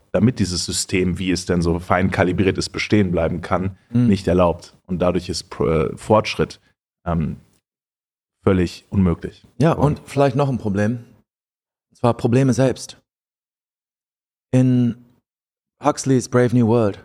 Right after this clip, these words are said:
Speaker 2: da gibt's ja diese Glückspille Soma.
Speaker 1: Mhm.
Speaker 2: Und das Komische, wenn man sich auf diese Idee einlässt, was ist daran so schlecht?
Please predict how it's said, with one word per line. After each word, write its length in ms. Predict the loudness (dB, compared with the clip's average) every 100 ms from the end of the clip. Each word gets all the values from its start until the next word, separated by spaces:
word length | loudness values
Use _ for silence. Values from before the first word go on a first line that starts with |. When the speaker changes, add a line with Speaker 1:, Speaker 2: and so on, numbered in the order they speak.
| _
Speaker 2:
da 80 | -8
gibt's 200 | -6 -4
ja 60 | -4
diese 220 | -2 -2
Glückspille 480 | -4 -6 -6 -6 -4
Soma. 280 | -2 -2 0
Speaker 1:
Mhm. 320 | 2 0 -2 _ _ _ _ _ _ -2
Speaker 2:
Und 100 | 0
das 300 | 0 -4 -12 _ -4
Komische, 480 | 0 2 2 0 2
wenn 80 |
man 140 | 0 0
sich 200 | -2 -4
auf 80 | -2
diese 220 | -4 -2
Idee 320 | -2 2 2
einlässt, 540 | 2 0 0 -2 -8 _ _ _ _ _ _ _ _ _ _ _ _ _
was 220 | -2 -2
ist 160 | -2 0
daran 240 | 2 2
so 80 | -2
schlecht? 420 | -2 -2 -2 -14